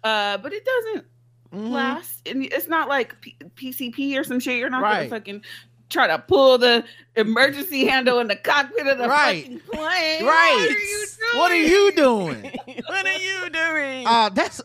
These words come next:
Speaker 2: I, I still, I, and this is just, uh, how my brain is all wired, but in my brain, that is still the funniest fucking thing, and I wish they had it on tape. Like, I know,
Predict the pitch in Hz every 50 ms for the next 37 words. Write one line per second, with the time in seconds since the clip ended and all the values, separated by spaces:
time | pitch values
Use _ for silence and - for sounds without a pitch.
0 | _ - 240 285 285 - - - 247 302 302 302 - 262 247 233 220 208 190 175
1 | 160 - 120 156 185 175 170 196 196 233 285 285 240 208 185 165 180 175 165 147
2 | - _ _ 117 87 76 85 139 147 151 156 185 190 160 160 139 131 131 _ 131
3 | 147 143 143 135 135 143 151 147 143 147 143 143 135 135 131 131 131 139 139 135
4 | 127 123 113 120 123 113 - _ _ _ _ _ _ _ _ _ _ _ _ _
5 | _ _ - 208 220 220 220 - 180 170 160 165 160 160 151 139 131 123 117 -
6 | 151 170 165 165 165 165 - 160 160 156 143 139 123 107 - - 123 120 143 139
7 | 127 - - - 160 156 156 156 143 135 135 - - - 147 139 135 - 120 117
8 | _ 131 127 131 123 120 113 107 113 120 127 117 - 117 120 123 120 113 107 110
9 | 104 104 101 - 101 92 85 82 _ 135 156 170 156 160 180 180 185 202 214 214
10 | 214 208 208 202